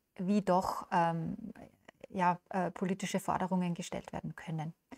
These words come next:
Die Materialität des Körpers, ob sie das eben in Frage stellt, würde ich auch sagen, nein, wer ihr das vorwirft, hat es falsch verstanden. Es geht ja eigentlich eher ab ihr,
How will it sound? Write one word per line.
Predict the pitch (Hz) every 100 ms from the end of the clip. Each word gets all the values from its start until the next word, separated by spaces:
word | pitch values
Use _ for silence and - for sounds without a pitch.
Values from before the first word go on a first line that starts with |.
| - _ _ _
Die | 208
Materialität | 202 208 220 196 196 185 -
des | 185 -
Körpers, | 202 196 196 202
ob | 196
sie | -
das | 180 -
eben | 180 180
in | 175
Frage | - 165 170 208 220
stellt, | 214 208 185 185
würde | 185
ich | -
auch | 185 180
sagen, | 190 180 175
nein, | 160 160 175 185 190 -
wer | 196 185
ihr | 180
das | - -
vorwirft, | - 175 170 -
hat | 180
es | 175
falsch | - 180
verstanden. | - - 175 - 165 160 196 196
Es | 175 -
geht | 180 180
ja | 180
eigentlich | 175 180 180 -
eher | 180 180
ab | 180 -
ihr, | 185 185